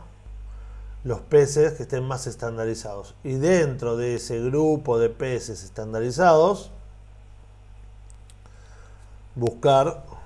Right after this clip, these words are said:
ejemplares que den la talla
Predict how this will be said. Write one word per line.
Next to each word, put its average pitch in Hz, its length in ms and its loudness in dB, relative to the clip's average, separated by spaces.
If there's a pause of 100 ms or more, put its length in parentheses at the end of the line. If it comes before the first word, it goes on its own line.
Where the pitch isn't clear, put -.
(500)
ejemplares 135 960 -2 (640)
que 117 160 -2
den 135 220 0
la 135 220 0
talla 143 460 0